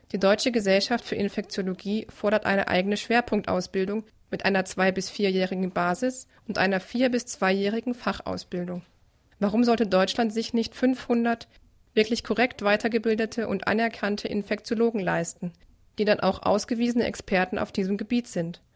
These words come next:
wenn dies in fast allen europäischen Ländern der Fall ist? Fragt Kern daher. Man darf gespannt sein, welches Ergebnis die Diskussionen haben werden. Das war der D-M-W-Podcast für diese Woche. Wir hoffen, er hat Ihnen gefallen. Der Autor war Doktor Med Johannes Weiß aus Bad Kissingen.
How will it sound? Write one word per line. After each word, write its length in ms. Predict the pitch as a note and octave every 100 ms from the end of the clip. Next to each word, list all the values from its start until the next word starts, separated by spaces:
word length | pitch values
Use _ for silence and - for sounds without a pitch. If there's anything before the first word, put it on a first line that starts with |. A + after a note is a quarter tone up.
| -
wenn 140 | G3
dies 200 | F#3+ B3
in 120 | - G3
fast 320 | G#3 G3 -
allen 200 | G3 G#3
europäischen 600 | F#3+ G3 - G3 G3+ G3+
Ländern 300 | F#3 F3+ F#3+
der 100 | A#3+
Fall 260 | - E3
ist? 240 | E3 E3+ - _ _ -
Fragt 380 | - F#3 F#3 -
Kern 240 | A3 A3
daher. 400 | G#3+ E3+ E3 E3 - _ _ _ _ _ -
Man 140 | G3
darf 200 | G3+ G#3
gespannt 400 | A#3+ - A3+ B3+
sein, 320 | F#3+ G3 G3+
welches 240 | G3 G3 -
Ergebnis 480 | G#3 G3+ F#3+ A#3+
die 120 | - G#3+
Diskussionen 680 | G#3 - G3 F3+ F#3 A3+
haben 320 | G#3 F3+ E3+ E3
werden. 300 | D#3+ E3 F3 _ _ _ _ _ _ _ _
Das 240 | - A3+ A#3+
war 60 |
der 120 | G#3+ F#3+
D-M-W-Podcast 920 | G3 F3+ F3 - F#3 - G#3+ G#3+ -
für 100 | B3+
diese 280 | G3 F3+ E3
Woche. 300 | D#3+ F3+ F3 _
Wir 140 | - F3+
hoffen, 280 | F3+ - G#3
er 120 | G#3+
hat 140 | G#3+
Ihnen 200 | - A3+
gefallen. 460 | B3 - E3 E3 E3+ _ _ _ _ _ _ -
Der 160 | -
Autor 320 | F#3 G#3+ C4 A3
war 100 | G3
Doktor 340 | G3 G3 A3+
Med 280 | G#3 G#3 G#3+
Johannes 440 | G3+ F#3+ F3+ F3
Weiß 380 | D#3+ D3+ G3+ -
aus 240 | - F#3
Bad 160 | - C4
Kissingen. 480 | - F3+ E3+ E3